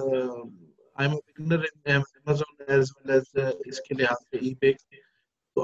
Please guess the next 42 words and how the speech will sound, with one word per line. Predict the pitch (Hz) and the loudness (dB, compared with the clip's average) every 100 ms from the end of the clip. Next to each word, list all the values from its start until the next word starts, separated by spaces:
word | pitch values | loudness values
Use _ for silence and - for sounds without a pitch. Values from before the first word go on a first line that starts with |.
| 143 | 0
I | |
need | 156 180 190 | 2 2 2
your | - - | -2 4
guideline, | 151 160 - 185 185 185 175 170 - _ 151 | 4 4 0 4 4 2 -8 -10 -12 _ 4
how | 165 | 4
the | 170 - 147 | 4 -4 -14
thing | - 160 | -10 -12
should | 165 156 147 | -8 -10 -10
be | 156 | -10
started। | - 143 147 160 | 0 0 0 0
आपके | 151 - 147 | -2 -2 -6
group | 147 170 _ | -6 -6 _
में | 170 | -14
मैं | 160 151 | -6 -4
नया | 143 165 | -2 -2
ही | 165 | -4
हूँ, | - _ _ _ 113 | -6 _ _ _ -14
अ, | 131 | -12
especially | - 143 - _ - | 0 0 0 _ 2
ये | 143 139 147 - - - _ _ - | 4 4 2 -14 -20 -20 _ _ 0
धरने | 143 156 - | 2 0 0
के | 170 | 0
days | 147 151 139 156 | 2 0 -2 -2
में | |
मुझे | 151 139 147 143 135 | 0 0 4 6 6
आपका | - 123 131 - 127 127 104 - - 107 | 2 0 0 -4 -4 -4 -6 -16 -14 -8
एडवर्टाइजमेंट | 123 - 127 135 127 _ - | -8 -8 0 0 0 _ -16
नजर | 123 127 | -6 -4
आई | 123 127 | -4 -8
थी, | - 135 | -16 -20
लेकिन | _ _ - 175 135 - | _ _ -8 -8 -12 2
वो, | 135 131 135 _ | 4 4 -2 _
uh, | - _ _ _ _ 113 113 127 | -20 _ _ _ _ -20 -6 -2
due | 131 | -2
to | - - | -4 0
the | 127 | 0
law | 127 131 139 139 | 0 2 2 2
and | |
order | 139 - 131 127 | -2 -12 -10 -8
that | 127 127 131 | -8 -6 -6
was | 131 | -4
not | 135 | -6